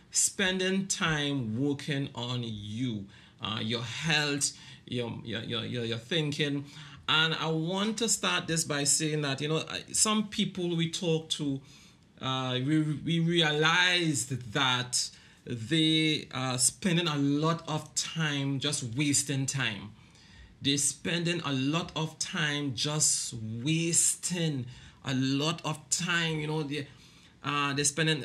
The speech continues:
hours on social media. You know, they spend hours just watching T V. They spend hours doing,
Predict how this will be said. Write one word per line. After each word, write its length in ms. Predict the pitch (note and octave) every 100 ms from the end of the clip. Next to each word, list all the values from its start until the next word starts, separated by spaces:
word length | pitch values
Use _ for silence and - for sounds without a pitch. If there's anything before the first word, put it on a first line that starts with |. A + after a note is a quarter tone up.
| - -
hours 600 | G3 G#3+ G#3+ F#3+ D3+ C3
on 120 | D3+
social 380 | - D3+ - C#3+
media. 400 | C#3 A#2 G#2+ G#2+ - - - - - -
You 120 | G#2
know, 100 | C#3
they 80 | D3+
spend 320 | C#3+ - D#3+ D#3 -
hours 480 | E3+ F3+ A#3 F3+ E3
just 220 | E3+ E3
watching 320 | D#3 D3+ D#3
T 300 | C#3+ - D#3+
V. 260 | B2 B2+ G#2+ - - - -
They 100 | C#3
spend 340 | - F3 E3 D#3 -
hours 540 | E3+ F#3+ G3 F#3 D#3+ B2
doing, 480 | D#3 D#3 D#3 D#3